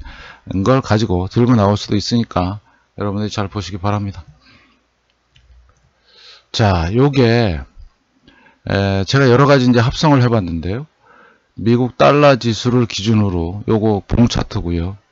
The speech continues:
네. 그 다음에, 에, 여기 파란 게 유로,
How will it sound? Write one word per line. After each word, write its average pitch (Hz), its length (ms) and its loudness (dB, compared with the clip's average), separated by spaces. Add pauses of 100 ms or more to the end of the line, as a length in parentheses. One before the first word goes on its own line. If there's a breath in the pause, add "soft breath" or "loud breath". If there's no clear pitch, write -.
(120)
네. 82 280 -6 (960 loud breath)
그 101 100 -10
다음에, 117 640 2 (500 soft breath)
에, 92 140 0
여기 110 140 0
파란 139 480 4
게 139 340 0 (120)
유로, 107 500 2